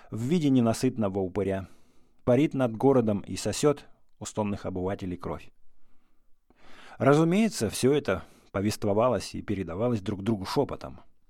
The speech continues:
Хотя же и находились смельчаки, которые предлагали поголовно пасть на колено и просить прощения. Но и тех взяло раздумье. А что, если это так именно и надо?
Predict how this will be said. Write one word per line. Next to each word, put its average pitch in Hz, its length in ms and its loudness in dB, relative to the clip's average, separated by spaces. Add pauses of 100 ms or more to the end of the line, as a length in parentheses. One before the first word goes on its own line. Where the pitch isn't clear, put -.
(420)
Хотя 120 300 0
же 160 120 2
и 107 40 2
находились 90 500 -6
смельчаки, 92 500 -4
которые 123 480 -2 (260)
предлагали 127 480 6
поголовно 127 540 8
пасть 87 300 -10
на 92 100 -6
колено 107 360 -2
и 82 60 -4
просить - 360 -8
прощения. 95 540 -4 (640)
Но 151 240 4
и 147 100 -2
тех 143 240 4
взяло 98 300 -2
раздумье. 98 480 -2 (1300)
А 117 100 0
что, 180 400 2 (140)
если 156 400 2
это 147 200 0
так 151 280 0
именно 127 380 4
и - 20 4
надо? 95 460 0